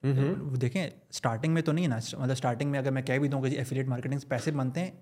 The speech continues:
Speaker 2: انفارمیشن تو صحیح ہے، but میرا اپنا ایکسپیرینس نہیں ہے۔
Speaker 1: ہاں۔
Speaker 2: تو میں نے بعد میں، مطلب with time جیسے جیسے میری ٹریفک آتی گئی، تو میں نے بعد میں، آ، مطلب جس طرح بلو ہوسٹ کی یا جو ہوسٹنگ ویب سائٹس کے الحمدللہ کافی ارن کیا، ای میل، آ،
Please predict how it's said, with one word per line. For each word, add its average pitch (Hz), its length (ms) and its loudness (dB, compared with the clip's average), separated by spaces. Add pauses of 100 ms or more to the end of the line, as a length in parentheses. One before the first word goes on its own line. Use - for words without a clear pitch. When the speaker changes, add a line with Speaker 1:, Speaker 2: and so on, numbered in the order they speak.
Speaker 2:
انفارمیشن 135 640 2
تو 190 60 2
صحیح 202 220 2
ہے، 170 60 2
but 139 120 4
میرا 139 180 6
اپنا 156 160 2
ایکسپیرینس 143 400 0
نہیں 139 120 4
ہے۔ 92 40 2
Speaker 1:
ہاں۔ 87 140 -2 (460)
Speaker 2:
تو 147 80 6
میں 139 140 4
نے 180 100 4
بعد 127 220 4
میں، 170 140 6
مطلب 165 220 4
with 139 200 4
time 156 120 4
جیسے 151 180 6
جیسے 165 120 2
میری 165 120 4
ٹریفک 160 340 2
آتی 156 240 4
گئی، 151 280 4 (260)
تو 160 160 4
میں 139 140 4
نے 160 220 4 (260)
بعد 135 240 4
میں، 170 280 4
آ، 123 340 4
مطلب 127 240 4
جس 123 100 0
طرح 139 100 0
بلو 131 240 4
ہوسٹ 131 300 2
کی 131 180 2
یا 127 160 2
جو 123 260 2
ہوسٹنگ 131 300 2
ویب 123 120 2
سائٹس 127 280 0
کے 135 140 2 (240)
الحمدللہ 127 380 2
کافی 131 280 2
ارن 131 120 4
کیا، 123 320 4 (420)
ای 143 140 4
میل، 139 200 4
آ، 131 300 4